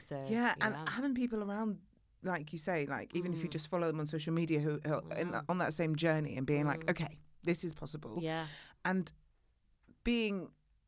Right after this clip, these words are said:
Speaker 2: as transparent as possible as well, I think,
Speaker 1: Yeah.
Speaker 2: because I, I mean, um, I am part of a group of, um, parents in the
Speaker 1: Mm.
Speaker 2: industry, and a lot of them will be, like, panic when they get a job and be like,
Speaker 1: Mm.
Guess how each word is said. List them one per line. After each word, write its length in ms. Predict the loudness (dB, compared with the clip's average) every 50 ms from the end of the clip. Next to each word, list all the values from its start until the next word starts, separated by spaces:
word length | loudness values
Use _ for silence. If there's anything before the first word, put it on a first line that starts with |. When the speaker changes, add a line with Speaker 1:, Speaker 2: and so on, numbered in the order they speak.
| _ -20 _ _ _
Speaker 2:
as 140 | -4 -2 -2
transparent 680 | -4 -2 -2 0 0 0 0 2 4 4 4 4 2 0
as 100 | -4 -6
possible 500 | -4 -4 -4 -4 -4 -8 -10 -6 -4 -2
as 100 | -2 -2
well, 180 | 0 0 0 0
I 80 | -2 -4
think, 440 | -6 -6 -8 -10 -10 -14 -16 -16 -10
Speaker 1:
Yeah. 60 | -6
Speaker 2:
because 300 | -4 -2 0 0 0 0 -2 -8 -6 -6
I, 140 | -6 -6 -4 -4
I 80 | -4 -2
mean, 300 | 0 0 0 -2 -2 -4 -8 -14 -20 -20 -20 -20 -20 -20 _ _ _ _ -4
um, 420 | -2 0 0 0 0 -2 -4 -8 -12 _ _ _ _ -4
I 120 | 0 2 4
am 160 | 4 4 2
part 180 | 2 2 2
of 80 | 2 0
a 60 | -2
group 420 | -4 -4 -2 -2 0 0 0 -2 -2
of, 280 | -4 -4 -6 -10 -18 -20 _ _ -4
um, 420 | -2 -2 0 0 -2 -2 -2 -4 -4 -8 -14 -20 _ _ _ _ _ -10
parents 640 | -6 -2 0 0 2 0 -2 -4 -6 -6 -8 -8 -8 -8 -6
in 160 | -2 0 0
the 60 | 2
Speaker 1:
Mm. 60 | 2 4
Speaker 2:
industry, 540 | 4 2 2 0 -2 -2 0 0 0 0
and 180 | 2 2 2 2
a 40 | 4
lot 160 | 4 4 4
of 120 | 2 2
them 260 | 0 -2 0 0 2 4
will 180 | 6 6 6 4
be, 120 | 4 0
like, 320 | 2 2 2 0 -2 -6 -12 -20 -20 -20 -20 -20 -20 -20 -16 -8 2
panic 380 | 4 6 6 6 4 2 0
when 100 | 0 0
they 120 | 2 2 2
get 140 | 0 0 -2
a 40 | -2
job 420 | 0 0 0 2 2 0 -2 0
and 140 | 0 2 4
be 140 | 4 4 6
like, 220 | 4 4 4 4 2
Speaker 1:
Mm. 140 | 0 -2